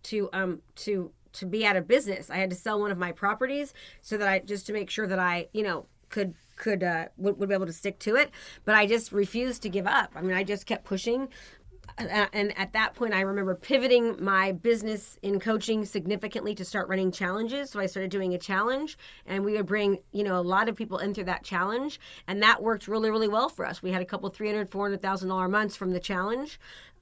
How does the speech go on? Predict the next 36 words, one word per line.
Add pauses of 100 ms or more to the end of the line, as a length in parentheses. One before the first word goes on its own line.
(440)
again,
because
we
pivoted. (840)
And
I
think
one
of
the
things
that
I
will
say
that's
been
very
helpful,
and
I
want
everyone
to
really
hear
this,
is
that
you've
gotta
be
willing
to
adja-,
adapt,